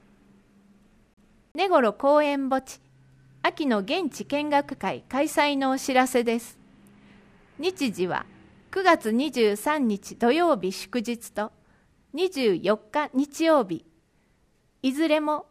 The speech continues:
午前十時から午後三時までです。一月に新規区画、B区画を開放しました。使用料は四十九万七千五百円。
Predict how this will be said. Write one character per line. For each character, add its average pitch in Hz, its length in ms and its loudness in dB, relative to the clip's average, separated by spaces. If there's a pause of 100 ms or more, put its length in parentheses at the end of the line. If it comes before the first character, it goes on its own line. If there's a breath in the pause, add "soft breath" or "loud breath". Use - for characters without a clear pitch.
午 359 180 2
前 220 340 0
十 330 220 0
時 240 160 -10
か 180 160 -4
ら 151 180 -8 (180)
午 302 140 0
後 240 160 0
三 359 300 -2
時 208 120 -4
ま 180 160 -2
で 156 140 -8
で 170 160 -10
す。 - 220 -20 (1120)
一 339 240 -2
月 349 300 0
に 190 220 -2 (180)
新 359 300 -6
規 339 180 -4
区 339 140 -6
画、 202 360 -10 (300)
B 339 240 2
区 381 180 -4
画 254 360 -2
を 160 40 -6
開 226 260 -4
放 269 200 2
し 269 140 -10
ま 247 160 -2
し - 120 -14
た。 - 140 -18 (1500)
使 - 240 -6
用 381 200 6
料 214 260 -2
は 214 200 -8 (920)
四 359 300 0
十 226 220 4
九 269 260 -4
万 254 320 0
七 233 240 -2
千 285 300 -2
五 190 120 -2
百 254 320 -6
円。 160 220 -6